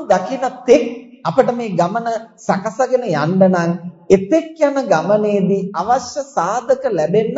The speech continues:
ප්‍රාර්ථනා ඇති කරගන්න. ඒ මොකද බුදුරජාණන් වහන්සේ දේශනා කරනවා අපි කුසල් කළ පමණින්ම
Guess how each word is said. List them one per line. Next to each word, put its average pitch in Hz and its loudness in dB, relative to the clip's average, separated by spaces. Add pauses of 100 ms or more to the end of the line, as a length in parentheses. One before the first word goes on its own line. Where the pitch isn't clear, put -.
(160)
ප්‍රාර්ථනා 254 0
ඇති 185 -2
කරගන්න. 135 2 (140)
ඒ 165 2
මොකද 196 0 (360)
බුදුරජාණන් 180 0
වහන්සේ 156 -2
දේශනා 151 0
කරනවා 143 -2 (240)
අපි 190 0
කුසල් 285 0
කළ 277 0 (120)
පමණින්ම 220 -2